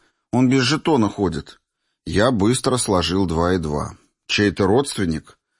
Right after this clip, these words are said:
Девушка качает головой. «Родственники сюда на машинах подъезжают. Друг друга, знакомый знакомого. Вахтёрша его будет знать».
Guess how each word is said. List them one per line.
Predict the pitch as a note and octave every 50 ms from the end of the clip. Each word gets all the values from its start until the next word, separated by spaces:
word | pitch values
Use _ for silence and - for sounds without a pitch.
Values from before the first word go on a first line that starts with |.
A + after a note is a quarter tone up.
| _ _ _ _ -
Девушка | D#2+ D#2 E2+ G#2 C3 D3+ D3 - D3 -
качает | - G#2 F2 - - G2 F#2+ F#2+ F#2
головой. | F2+ F2 G2 G2+ G2 F#2 E2+ D#2+ D2+ D2 C#2 - - _ _ _ _ _ _ _ _ -
«Родственники | G2+ A2 C3+ E3 F3+ E3+ - - D#3 D3+ D3 D3 C#3 - C#3+ B2+
сюда | - - B2 G#2+ C#3 D3+
на | D3 D3
машинах | C#3 C3+ C3 B2 - - D#3 D3 C#3 -
подъезжают. | - - F#2 F#2 F#2+ G2 F2 E2+ F2 F2 D#2+ D2+ C#2+ - - - - -
Друг | F#2 F#2 B2 D#3 F#3 F#3+ D#3+ C#3
друга, | A2 B2+ C#3 D#3 D#3 C#3+ C3+ C#3+ C3 A#2
знакомый | G#2 G2 G#2 G#2+ G2+ - - - - C#3+ B2
знакомого. | G2 F#2+ G2+ F2+ - - A2+ A#2 A#2 A2+ G#2+ G2+ F#2 F#2 F2+ _ _ _ _ _ _ _ _
Вахтёрша | - G2 A#2 A2+ - - - D#3 F3 F3+ - - C3+
его | A#2 G#2 G2 G2+ F#2+
будет | G2 B2 D3 C3 A2+ F2+
знать». | E2 D#2+ E2+ F#2 F#2 F2+ - - -